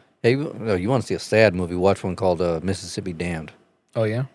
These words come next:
Speaker 1: That's probably the saddest fucking movie I've ever seen, from the start to the end.
Speaker 2: Jesus
Speaker 1: I was like,
Speaker 2: Christ.
Speaker 1: "Why do we watch this shit? <laughs> Like, what the hell? Like, what the fuck? What was the purpose of this?" I didn't wanna cry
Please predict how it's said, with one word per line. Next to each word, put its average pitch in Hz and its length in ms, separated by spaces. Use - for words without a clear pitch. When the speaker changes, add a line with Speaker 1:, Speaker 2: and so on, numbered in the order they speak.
Speaker 1:
That's 95 200
probably 90 360
the 78 100
saddest 87 440
fucking 80 240
movie 80 200
I've 78 120
ever 78 180
seen, 80 260
from 87 160
the 85 100
start 107 360
to 98 100
the 90 160
end. 85 260
Speaker 2:
Jesus 107 380
Speaker 1:
I 95 40
was 90 80
like, 87 100
Speaker 2:
Christ. 98 340
Speaker 1:
"Why 120 100
do 139 80
we 95 80
watch 92 400
this 87 160
shit? 76 320
<laughs> - 40
Like, 123 320
what 208 120
the 180 160
hell? 135 280
Like, 87 120
what 104 160
the 156 60
fuck? 143 200
What 143 80
was 151 100
the 113 60
purpose 131 400
of 80 100
this?" 76 160
I 87 40
didn't 147 140
wanna 123 180
cry 98 560